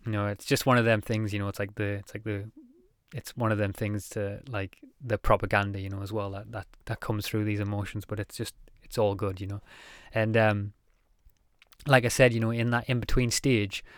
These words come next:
where you are kind of, like, in limbo and you don't wanna kind of associate with, you know, your old emotions, you don't wanna kind of put yourself back in the same environment, you're kind of trying to figure things out, you know, there's gonna be a, in, um, a kind of a,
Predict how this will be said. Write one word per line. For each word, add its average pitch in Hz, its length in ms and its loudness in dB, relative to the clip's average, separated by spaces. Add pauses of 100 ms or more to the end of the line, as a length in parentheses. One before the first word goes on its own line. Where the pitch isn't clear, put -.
(200)
where 113 120 4
you 113 160 2
are 131 120 10
kind 123 240 2
of, 113 80 0
like, 110 200 0
in 104 140 0
limbo 104 300 0
and 104 100 -2
you 104 60 -2
don't 120 180 2
wanna 117 180 4
kind 107 200 -2
of 101 80 -4
associate 104 560 -2
with, 107 260 -6 (240)
you 117 80 -2
know, 107 100 0
your 104 180 -2
old 110 220 0
emotions, 104 500 -2
you 107 60 -4
don't 107 160 0
wanna 110 160 -2
kind 110 200 -2
of 104 100 -4
put - 120 0
yourself 104 340 -2
back 104 180 -2
in 104 60 -2
the 107 60 -2
same 107 280 -4
environment, 107 600 -2
you're 110 100 -4
kind 107 220 -2
of - 140 -6
trying 104 180 0
to 107 60 -6
figure 113 240 -2
things 104 280 0
out, 113 240 6 (380)
you 117 80 0
know, 120 100 4
there's 117 140 2
gonna 127 200 4
be 127 160 2
a, 120 100 2
in, 120 420 -4
um, 104 160 -6 (140)
a 135 60 -8
kind 113 240 4
of 107 160 4
a, 101 240 2